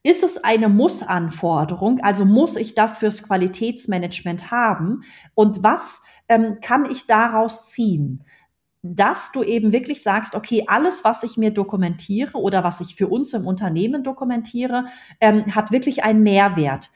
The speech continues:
Wir schreiben es nicht auf, damit wir es aufgeschrieben haben, sondern wir schreiben es eben auf, damit dieser Schritt uns irgendwann hilft, wenn mal ein neuer Mitarbeiter da dran ist, wenn mal jemand anders diesen Prozess durchläuft.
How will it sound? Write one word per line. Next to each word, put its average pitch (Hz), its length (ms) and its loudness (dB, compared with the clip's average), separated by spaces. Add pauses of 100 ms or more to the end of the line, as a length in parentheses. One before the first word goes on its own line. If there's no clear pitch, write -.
(160)
Wir 226 100 2
schreiben 254 480 2
es 214 200 -6
nicht 302 300 -4
auf, 233 280 0
damit 214 320 2
wir 220 60 -2
es 220 80 -4
aufgeschrieben 180 920 -2
haben, 165 480 -4 (200)
sondern 262 480 2
wir 226 80 2
schreiben 220 460 0
es 220 180 -8
eben 196 220 0
auf, 220 420 2
damit 202 380 0
dieser 311 320 0
Schritt - 400 -6
uns 214 280 -2
irgendwann 254 460 -2
hilft, 220 480 0 (240)
wenn 320 240 4
mal 262 180 4
ein 202 200 0
neuer 196 320 4
Mitarbeiter 208 720 0
da 185 120 0
dran 185 340 -2
ist, 185 340 -4
wenn 233 180 4
mal 190 220 2
jemand 180 420 0
anders 233 340 0
diesen 208 280 -4
Prozess 196 500 -8
durchläuft. 185 560 -2